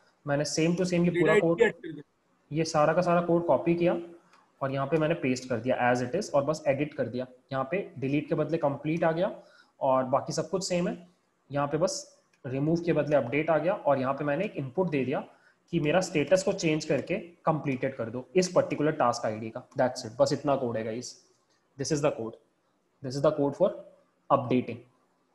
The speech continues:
Speaker 2: बस उसी को copy करके उसके नीचे paste कर दिए।
Speaker 1: हाँ, उसके नीचे paste कर दिया।
Speaker 2: और उसको आईडी दे दिया, बस इतना ही ना।
Speaker 1: यहाँ पे complete लिख दिया delete के बदले।
Speaker 2: हाँ।
Speaker 1: यहाँ पे
Speaker 2: और उसको ऊपर,
Speaker 1: remove के,
Speaker 2: और,
Speaker 1: यहाँ
Speaker 2: और
Speaker 1: पे
Speaker 2: उसको
Speaker 1: रिमूव
Speaker 2: ऊपर
Speaker 1: के
Speaker 2: आईडी।
Speaker 1: बदले,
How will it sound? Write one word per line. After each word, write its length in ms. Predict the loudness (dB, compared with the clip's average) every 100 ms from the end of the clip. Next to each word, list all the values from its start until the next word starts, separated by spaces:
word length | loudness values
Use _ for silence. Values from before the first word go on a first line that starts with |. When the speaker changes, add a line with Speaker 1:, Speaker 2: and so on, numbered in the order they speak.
| _ _ _ _ _ _ -4
Speaker 2:
बस 140 | -2 0
उसी 160 | -2
को 80 | -2
copy 260 | 2 2 4
करके 180 | 0 0
उसके 180 | -2 -4
नीचे 180 | -4 -4
paste 220 | -6 -2
कर 120 | -2
दिए। 240 | -2 -4 -4
Speaker 1:
हाँ, 180 | 0 2
उसके 200 | 2 -2
नीचे 200 | -6 -4
paste 260 | -6 -6 -6
कर 100 | -8
दिया। 180 | -8 -12 -16 _ _ _ _ _ -10 0
Speaker 2:
और 140 | 2
उसको 240 | 2 4 6
आईडी 220 | 6 4
दे 160 | -2
दिया, 160 | 0 0
बस 160 | -2 -6
इतना 200 | -2 0
ही 80 | 2
ना। 180 | -2 -8 _ _ _ _ _ _ _ _ _ _
Speaker 1:
यहाँ 240 | -6 -2 0
पे 120 | 0
complete 440 | 0 0 -2 -2
लिख 160 | -4 -2
दिया 120 | -2
delete 340 | 0 -2 -4 -4
के 80 | -4
बदले। 280 | -4 -4 -6 -8 -20 _ _ _ _ _ _ _ _ _ _ _ _ _ -4
Speaker 2:
हाँ। 340 | -2 -2 -8 _ -10
Speaker 1:
यहाँ 280 | -4 -2 -2 -2
पे 140 | -2 -2
Speaker 2:
और 120 | -4
उसको 240 | 4 6
ऊपर, 160 | 8 8
Speaker 1:
remove 140 | 4
के, 120 | 0
Speaker 2:
और, 180 | 2 6
Speaker 1:
यहाँ 140 | 8 8
Speaker 2:
और 80 |
Speaker 1:
पे 40 | 6
Speaker 2:
उसको 80 | 6
Speaker 1:
रिमूव 180 | 8
Speaker 2:
ऊपर 140 | 8 8
Speaker 1:
के 60 |
Speaker 2:
आईडी। 220 | 6 6
Speaker 1:
बदले, 120 | 2